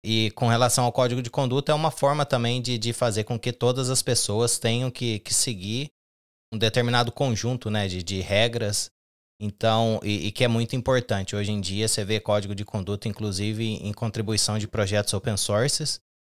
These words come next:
que é algo mais recente, né? A questão de evento, a gente já vê isso há mais tempo, mas, é, inclusive, em contribuição de projetos open source. É, eu sei que a, a Python Software Foundation, ela tem um código de conduta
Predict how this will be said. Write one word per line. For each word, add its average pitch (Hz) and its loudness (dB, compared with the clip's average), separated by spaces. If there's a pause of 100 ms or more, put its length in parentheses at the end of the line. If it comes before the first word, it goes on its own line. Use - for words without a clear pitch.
(300)
que 104 -2
é 104 4
algo 107 4
mais 107 2
recente, 113 0
né? 98 0
A 92 -4
questão 110 -2
de 113 0
evento, 104 0
a 117 2
gente 117 -2
já 120 2
vê 107 2
isso 107 -2
há 95 -4
mais 104 2
tempo, 104 -4
mas, 98 -4
é, 98 -4
inclusive, 104 -2 (480)
em 101 -6
contribuição 113 0
de 104 -4
projetos 107 2
open 113 0
source. 92 -2 (500)
É, 104 4
eu 117 2
sei 143 4
que - -2
a, 147 4
a 110 4 (1000)
Python 117 2
Software 110 0
Foundation, 113 2
ela 123 6
tem 120 2
um 120 0
código 107 0
de 92 -10
conduta 101 -4